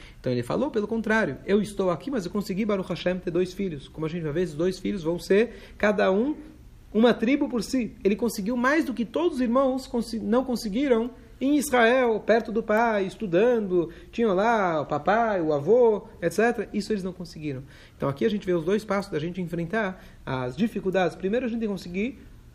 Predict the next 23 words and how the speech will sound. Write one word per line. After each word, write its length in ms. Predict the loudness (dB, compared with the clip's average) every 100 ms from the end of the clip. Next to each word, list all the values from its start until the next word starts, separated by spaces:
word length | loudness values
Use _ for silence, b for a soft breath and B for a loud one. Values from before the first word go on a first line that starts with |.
| -4
enxergar 460 | -2 2 2 2 0
a 40 |
situação, 420 | -4 -10 -8 -8
saber 300 | -4 -2 0
onde 140 | -2 -4
estamos. 440 | -2 -2 -4 -14 B B
O 60 | -18
segundo 480 | -8 -4 0 0 2
passo, 500 | 2 0 -2 -6 -8 -12
a 100 | -8
gente 200 | -6 -6
conseguir 460 | -8 -8 -6 -6 -8 -10 -4
pegar 400 | -2 0 0 0
essa 180 | -4 -8
situação 540 | -6 -6 0 0 0 -2
e 60 |
aí 160 | -4 -4
sim 320 | -6 -6 -6 B B B
transformar 540 | 0 2 -2 -2 -2
isso 240 | -2 -6 -8
para 180 | -6 -6
o 40 |
bem. 220 | -8 -10